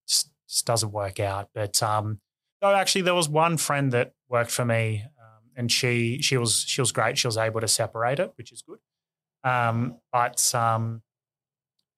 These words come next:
yeah, don't, um, don't, uh, I'm talking close friends, by the way. Like, you can have friends who are just, like,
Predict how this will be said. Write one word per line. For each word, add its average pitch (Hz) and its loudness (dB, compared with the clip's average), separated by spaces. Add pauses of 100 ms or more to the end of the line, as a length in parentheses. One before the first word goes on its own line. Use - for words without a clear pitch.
(420)
yeah, 151 -2 (120)
don't, 156 0
um, 127 0 (2500)
don't, 156 2
uh, 135 2
I'm 170 4
talking 190 2
close 120 2
friends, 104 -4
by 104 -2
the 101 -6
way. 104 -4
Like, 107 -4 (200)
you - -20
can 131 -20
have 131 -2
friends 107 -4
who 107 -2
are 101 -4
just, 101 -4
like, 104 -10